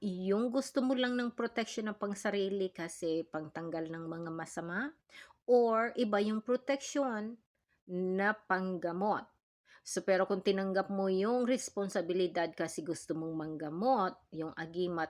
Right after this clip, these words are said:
gusto mong manggamot, yung, ah, dasal gusto mong manggamot, ito ay napakalaking responsibilidad. Ang karamihan ay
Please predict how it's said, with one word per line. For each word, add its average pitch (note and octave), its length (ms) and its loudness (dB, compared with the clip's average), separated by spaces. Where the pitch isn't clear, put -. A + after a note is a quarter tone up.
gusto D3 320 -6
mong D3+ 240 -4
manggamot, G3 640 -2
yung, E3 400 -2
ah, D#3+ 240 -2
dasal G#3+ 720 2
gusto F3 240 -4
mong E3 160 -6
manggamot, G3+ 640 0
ito G#3+ 640 2
ay F3 560 0
napakalaking F3+ 960 -2
responsibilidad. C#3+ 1040 -10
Ang F3 160 0
karamihan G3 1120 4
ay G3+ 560 2